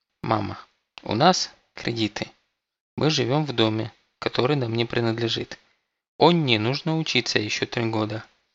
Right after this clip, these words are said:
Рядом с нами строят торговый центр. Ты знаешь, что это значит. Что будет с нашими доходами через год,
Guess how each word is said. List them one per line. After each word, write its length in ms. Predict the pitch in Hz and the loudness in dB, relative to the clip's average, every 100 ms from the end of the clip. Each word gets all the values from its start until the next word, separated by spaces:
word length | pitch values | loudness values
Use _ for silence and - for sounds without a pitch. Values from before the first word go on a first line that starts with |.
| _ | _
Рядом 280 | 117 113 117 | -2 0 0
с 120 | - | 2
нами 220 | 156 175 | 2 2
строят 340 | 143 - 135 - | 0 0 0 0
торговый 420 | - 113 117 127 | -2 0 0 0
центр. 500 | - - 101 - - _ - | -2 -4 -4 -6 -8 _ -4
Ты 120 | 160 | 0
знаешь, 480 | 151 110 107 104 - | 2 2 0 -2 -6
что 200 | - - | -8 -6
это 220 | 110 - 107 | -6 -6 -6
значит. 500 | 107 101 - - - _ _ _ _ | -6 -4 -6 -10 -14 _ _ _ _
Что 220 | - - 131 | -8 -6 -2
будет 200 | 127 - | -2 0
с 60 | |
нашими 360 | 123 117 120 113 | 0 0 -2 -2
доходами 480 | 113 - 117 117 113 | -2 -2 -2 -2 -2
через 340 | - 123 120 | -2 0 0
год, 300 | 139 180 | -2 -4